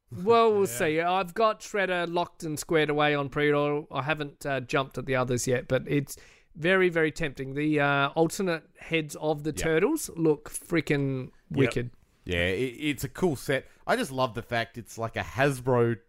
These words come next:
Speaker 3: Ninja Turtle line, much like we saw when kind of D C Direct did their Ninja Turtle Batman crossover. I love that. I love seeing different takes of
Speaker 2: Yep.
Speaker 3: companies on a property I love, and I think these look fantastic. That Tommy Oliver foot soldier looks like he's got a fair few new parts on him.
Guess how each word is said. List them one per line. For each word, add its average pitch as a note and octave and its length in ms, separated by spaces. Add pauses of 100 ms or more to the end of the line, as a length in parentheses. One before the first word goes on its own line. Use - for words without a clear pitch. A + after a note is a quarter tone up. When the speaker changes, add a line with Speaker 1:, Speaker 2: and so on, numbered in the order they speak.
Speaker 3:
Ninja D#3 320
Turtle C#3+ 260
line, A2+ 140 (200)
much E3+ 260
like E3+ 220
we C3+ 80
saw D3 300
when A#2+ 480 (200)
kind B2+ 180
of G2+ 120
D B2 160
C B2 180
Direct G#2+ 400
did G2+ 220
their G#2 240
Ninja G#2 340
Turtle G#2 300
Batman A#2 480
crossover. F2+ 500 (260)
I E3 100
love E3 300
that. G#2+ 220
I B2 80
love C#3+ 260
seeing C#3 300
different B2 340
takes A#2 300
of G2 80
Speaker 2:
Yep. - 60
Speaker 3:
companies G#2 520 (280)
on B2 120
a A2 40
property G#2+ 420
I G2 60
love, F#2+ 280
and G2 100
I G#2 60
think E3+ 180
these C3 200
look A2 140
fantastic. G#2 520
That A#2 200
Tommy G#2 240
Oliver F2+ 380
foot - 220
soldier F2 440 (320)
looks D#3 200
like E3 120
he's C3+ 120
got C3+ 120
a A#2 40
fair C#3+ 280
few C3 280
new A#2 240
parts A2 440
on A2+ 160
him. D3+ 280